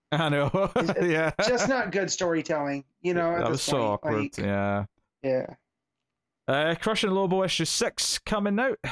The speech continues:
Speaker 1: that's six of eight. Uh, and then issue seven's also preemptively solicited for December.
Speaker 2: Mm-hmm.
Speaker 1: I mean, on the upside, Matt, December solicits are gonna be quite short, 'cause all, <laughs> all these
Speaker 2: Yeah.
Speaker 1: preemptive solicits.
Speaker 2: Yeah.
Speaker 1: Uh, D C Horror presents Soul
Speaker 2: Yeah.
Speaker 1: Plumber issue two. So this is a, a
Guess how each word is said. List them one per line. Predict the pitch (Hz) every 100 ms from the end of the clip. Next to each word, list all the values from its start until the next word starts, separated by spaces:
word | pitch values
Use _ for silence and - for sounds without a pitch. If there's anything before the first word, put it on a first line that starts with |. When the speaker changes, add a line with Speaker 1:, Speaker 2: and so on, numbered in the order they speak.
| - - - 127 131
Speaker 1:
that's | 127
six | - - -
of | 123
eight. | 120 135 - - - _
Uh, | 113 113 113 110 110 107 _ _
and | 113
then | 113
issue | 120 123
seven's | - 127 120 113
also | 113 - 117 107 104 - _ _ _ _ _ -
preemptively | 160 139 143 135 135 131 120 113 -
solicited | - 113 - 101 117
for | - 107
December. | 101 - 101 104 -
Speaker 2:
Mm-hmm. | - _ -
Speaker 1:
I | 180
mean, | 180
on | 165
the | 185
upside, | 254 151 117
Matt, | 117 -
December | 123 - 160 190
solicits | - 117 113
are | -
gonna | 110
be | 107
quite | 101 98
short, | 156 104 -
'cause | 113
all, | 127 147 -
<laughs> | 240 -
all | 180
these | 170 160
Speaker 2:
Yeah. | 214
Speaker 1:
preemptive | 269 175 139
solicits. | - 143 - - -
Speaker 2:
Yeah. | 151 269 - _ _ -
Speaker 1:
Uh, | 139 151 165
D | 143 180
C | 180 180
Horror | 165 165
presents | - 135 151 135
Soul | - 156
Speaker 2:
Yeah. | 165
Speaker 1:
Plumber | - 156 151 160
issue | 143 - 127
two. | - 156
So | 175 147
this | 156
is | 139
a, |
a | 135